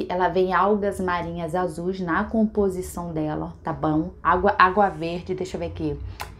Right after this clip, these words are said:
Essência verde, detox e a alga azul. Exatamente isso. Ela é pra cabelo oleosos e que embaixo tem as pontas mais ressecadinhas, sabe? Então promete, assim, tirar a oleosidade em cima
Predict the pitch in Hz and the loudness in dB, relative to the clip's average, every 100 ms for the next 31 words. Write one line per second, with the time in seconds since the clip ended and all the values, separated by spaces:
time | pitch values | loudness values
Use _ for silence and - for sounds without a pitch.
0 | - - - 202 208 220 226 233 233 175 | -18 -18 0 0 4 4 4 2 0 4
1 | 185 208 208 196 190 170 185 - - 202 | 6 6 4 2 2 2 2 0 0 2
2 | 185 180 185 190 202 151 147 - 151 147 | 4 6 6 4 2 0 -6 -2 -2 0
3 | 160 175 240 196 208 - 202 160 - 160 | 0 0 -2 -2 -4 -4 -2 -4 -6 -12
4 | - - - 185 190 220 - 196 - - | -12 -12 0 4 6 4 2 0 -2 -4
5 | 190 185 190 - 233 247 254 233 180 165 | -4 -2 -4 2 4 4 2 2 4 4
6 | 170 185 247 311 - - - 208 214 214 | 4 2 -2 -4 -6 -8 -6 -2 2 4
7 | 190 180 196 220 214 208 214 - 208 202 | 6 4 4 -2 -2 -2 -2 0 2 2
8 | 208 208 196 185 180 202 - - - 226 | 2 0 2 0 0 -4 -10 -20 2 4
9 | 220 220 214 208 196 175 170 151 156 - | 4 0 -2 -4 -4 -4 -2 0 0 4
10 | 175 180 185 208 214 240 233 220 220 233 | 4 4 0 0 0 0 0 0 -2 -4
11 | - 185 156 - - - 190 185 208 220 | -2 -2 -4 -10 -16 -2 4 8 8 6
12 | 214 202 190 175 175 180 - 226 247 269 | 2 2 0 -2 -4 -8 -4 -2 0 0